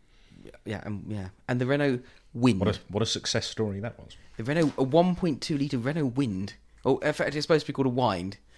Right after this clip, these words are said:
Speaker 1: And the roof sort of flipped backwards. Don't you remember those?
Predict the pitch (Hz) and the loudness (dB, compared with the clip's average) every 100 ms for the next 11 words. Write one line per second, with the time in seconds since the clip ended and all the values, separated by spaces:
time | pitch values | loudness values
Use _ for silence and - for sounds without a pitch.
0 | - 120 127 131 - 110 - 113 - 120 | -4 0 4 4 2 -4 -2 -4 2 0
1 | - - 104 - - - - - - - | 2 -4 -4 -6 -10 -16 -20 -20 -20 -12
2 | - 127 131 135 123 143 160 | -6 -2 -2 0 -2 -2 -6